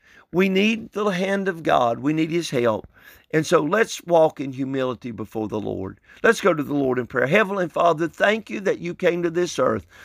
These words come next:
that you died for sinners. Thank you that you were born. Thank you that you showed up and that your glory was manifest, Lord, and that you said that this message of the gospel's available to everybody.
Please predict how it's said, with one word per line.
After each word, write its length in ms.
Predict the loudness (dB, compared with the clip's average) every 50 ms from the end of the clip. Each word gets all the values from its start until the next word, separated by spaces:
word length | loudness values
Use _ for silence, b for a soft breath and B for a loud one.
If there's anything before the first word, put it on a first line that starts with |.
| B B
that 240 | 0 0 0 2 0
you 100 | -2 0
died 400 | 2 2 4 4 4 2 0 -4
for 120 | -12 -12 -12
sinners. 540 | -10 -10 -10 -10 -10 -10 -10 -12 -14 -16 _ B B B B B B 2
Thank 260 | 2 2 0 -4 -6
you 80 | -4
that 240 | -2 -2 -2 -2 -4
you 120 | -8 -4 -2
were 140 | -2 -2
born. 480 | 0 0 -2 -2 -2 -2 -4 -4 -6 -10 b b b b b b
Thank 240 | 2 2 2 2 -2
you 80 | -6 -2
that 240 | -2 -2 -2 -4 -6
you 120 | -8 -8
showed 420 | -6 -2 0 2 2 4 6 6
up 380 | 6 6 6 2 0 -6 _ _ b b b b b b b
and 180 | -2 0 0
that 180 | -2 -6 -6 -6
your 200 | -6 -6 -6 -6
glory 640 | -6 -4 0 2 4 6 6 4 4 2 0 0
was 260 | 0 -2 -2 -2 -2 0
manifest, 1040 | 2 4 4 4 4 2 0 -2 -2 -4 -4 -2 -2 0 0 -2 -4 -6 -14 -18 b b b b b b b b
Lord, 400 | 4 4 6 6 6 4 2 2
and 260 | 0 0 0 0 0
that 240 | -2 -4 -4 -6 -8
you 100 | -6 -6
said 460 | -4 0 0 0 0 0 -2 0 4
that 220 | 4 4 4 2 -4
this 380 | -14 -10 -6 -6 -6 -6 -6 -6
message 800 | -6 -6 -4 -2 2 2 4 4 2 0 -4 -6 -8 -6 -4 -4
of 80 | -2
the 100 | 0 0
gospel's 760 | 2 2 2 4 2 0 -2 -4 -10 -6 -6 -6 -6 -6 -6 -8
available 480 | -4 0 2 2 2 2 0 -2 -2
to 160 | -2 -2 0 2
everybody. 760 | 2 2 2 2 0 0 2 2 4 4 4 2 0 -4 -10